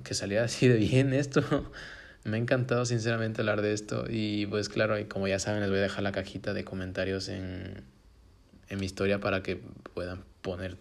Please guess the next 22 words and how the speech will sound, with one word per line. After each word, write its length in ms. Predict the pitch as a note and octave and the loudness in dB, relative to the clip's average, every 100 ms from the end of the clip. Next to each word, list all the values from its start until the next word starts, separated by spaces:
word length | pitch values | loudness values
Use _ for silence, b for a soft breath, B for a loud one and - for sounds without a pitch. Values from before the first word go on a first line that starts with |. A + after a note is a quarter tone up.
| - | -8
todo 220 | F2+ F2+ | -6 -4
lo 140 | F2+ | -4
que 100 | F2+ | -6
quieran. 340 | G2 G2 F#2+ F#2+ | -6 -4 -2 -4
Y 100 | F#2+ | -4
en 160 | F#2 F2+ | -4 -6
el 80 | F#2+ | -4
siguiente 300 | G2 F#2 F#2 | -4 -4 -4
podcast 400 | F#2 F2+ G2 F#2+ | -6 -6 -6 -6
les 60 | |
voy 100 | F#2 | -6
a 40 | F#2+ | -6
responder. 540 | F#2 - F2+ F#2 F#2 - B B B B B | -8 -8 -8 -8 -10 -12 B B B B B
Y 120 | G#2 | -4
también 340 | F#2+ F#2 F2+ | -2 -2 -2
mil 180 | G2 A#2 | 2 4
disculpas 520 | A#2 A2 - B2 B2 | 4 2 0 2 0
por 320 | A2 G2 F#2 F2+ | -2 -4 -6 -6
no 380 | E2+ F2+ G2+ | -8 -6 -2
haber 340 | G#2+ G2+ G#2 G2+ - - - | 0 2 0 -2 -8 -20 -14
estado 420 | G2+ - G2+ G2+ | -10 -4 -2 -2
haciendo 580 | F#2+ - G2+ G#2 G#2 G2+ | -4 -4 -4 -4 -4 -6